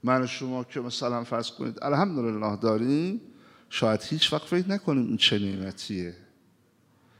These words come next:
لذا هیچ وقت هم برش حمد و ستایش خدا نمی کنیم. خدا انشاءالله مریضان شفا بده. اونایی که دچار عارضهٔ سرطان می‌شن، شیمی درمانی می‌کنن، پرتو درمانی می‌کنن، در اثر پرتو درمانی گاهی اون بزاق چی می‌شه؟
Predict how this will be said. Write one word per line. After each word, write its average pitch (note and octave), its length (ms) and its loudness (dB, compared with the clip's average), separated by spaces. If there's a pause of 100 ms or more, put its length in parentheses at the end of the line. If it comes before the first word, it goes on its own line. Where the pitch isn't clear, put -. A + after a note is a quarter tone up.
(560)
لذا A2+ 260 4
هیچ C#3+ 220 2
وقت D3+ 180 -2
هم C#3 140 -2
برش C3 300 -2
حمد D#3 560 4
و C3 60 -4
ستایش B2 560 0
خدا B2+ 580 2 (380)
نمی D#3+ 420 4
کنیم. G#2+ 420 -6 (560)
خدا B2+ 260 12
انشاءالله B2+ 400 4
مریضان B2 500 2
شفا C#3 440 -2
بده. A#2 200 -2
اونایی A2+ 280 0
که A#2+ 100 -10
دچار A2+ 400 0
عارضهٔ G#2 500 0
سرطان G#2+ 540 -2
می‌شن، A#2+ 600 -2 (680)
شیمی A#2 400 4
درمانی G#2 520 2
می‌کنن، A2 420 -2
پرتو G#2+ 440 -2
درمانی G#2 500 0
می‌کنن، A2 400 -2
در D3 100 2
اثر A2 320 2
پرتو A2+ 420 4
درمانی A2 640 4
گاهی F3 300 10
اون E3 200 6
بزاق C3+ 420 6
چی - 140 -4
می‌شه؟ D#3+ 500 -4